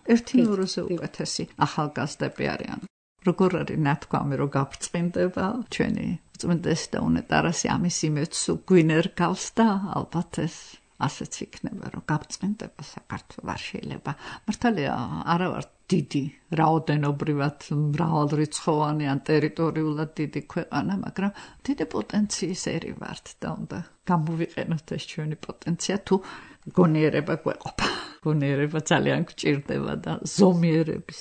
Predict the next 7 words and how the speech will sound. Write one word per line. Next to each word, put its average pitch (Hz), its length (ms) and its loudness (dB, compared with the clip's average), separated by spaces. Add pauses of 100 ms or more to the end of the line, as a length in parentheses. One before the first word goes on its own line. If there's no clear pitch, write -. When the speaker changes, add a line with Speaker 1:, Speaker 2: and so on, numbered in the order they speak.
Speaker 1:
გრძნობა - 600 -4 (100)
ძალიან - 480 -8
გვჭირდება. - 640 -14 (480)
შეგონება 151 800 0
აქვს - 280 -8
კონფუცის, - 720 -2 (160)
ჩინური - 560 -6